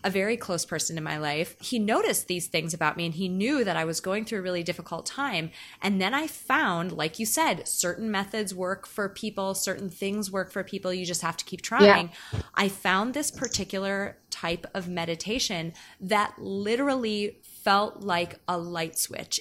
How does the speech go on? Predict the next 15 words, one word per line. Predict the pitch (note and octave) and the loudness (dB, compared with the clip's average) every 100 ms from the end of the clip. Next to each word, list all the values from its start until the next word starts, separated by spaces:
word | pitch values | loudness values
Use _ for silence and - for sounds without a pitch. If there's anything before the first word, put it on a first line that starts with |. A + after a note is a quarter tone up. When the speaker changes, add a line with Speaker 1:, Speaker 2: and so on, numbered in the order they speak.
| - | -2
Speaker 1:
It | G#3 - | -2 -2
worked | F#3 G3 G3 - | -4 0 0 8
Speaker 2:
Mm-hmm. | G3 E3+ F3 D#3+ | 12 12 12 12
Speaker 1:
so | D#3 D#3+ A3+ B3 C#4+ | 12 8 8 8 6
quickly, | - F#3+ - F3+ D#3 D3+ - - - - | 2 0 0 -6 -4 -6 -8 -20 -6 2
and | A3+ - | 4 4
I | G#3 | 2
had | G3 G3 F3 F3+ | 2 4 4 4
to | G#3+ | -2
reach | F#3 F3 - | 0 -2 0
out | E3 - | -2 -2
to | F3 | -6
this | E3+ - | -6 -4
woman. | A#3+ G#3 E3 E3 - | -2 -2 -2 -4 -2
And | F#3+ | -2